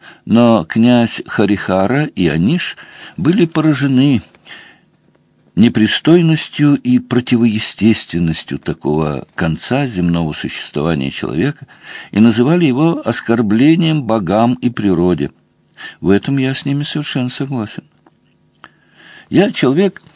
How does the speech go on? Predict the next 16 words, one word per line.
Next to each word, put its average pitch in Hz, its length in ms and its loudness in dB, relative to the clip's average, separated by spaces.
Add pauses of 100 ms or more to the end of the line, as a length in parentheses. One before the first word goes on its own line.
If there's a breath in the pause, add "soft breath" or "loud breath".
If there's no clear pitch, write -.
(120)
склонный 151 840 2
к - 160 -8
умозрительности, 123 960 0 (260 loud breath)
в - 100 -16
то 104 100 4
время 98 260 4
как - 360 -2
Аниш 104 600 2 (280 loud breath)
предпочитает 104 1120 0 (200)
все 101 280 0
оценить, 131 680 -2
взвесить 87 680 0 (300 loud breath)
и 104 120 2
дать 156 480 -2
точное 107 500 0
определение. 62 560 -8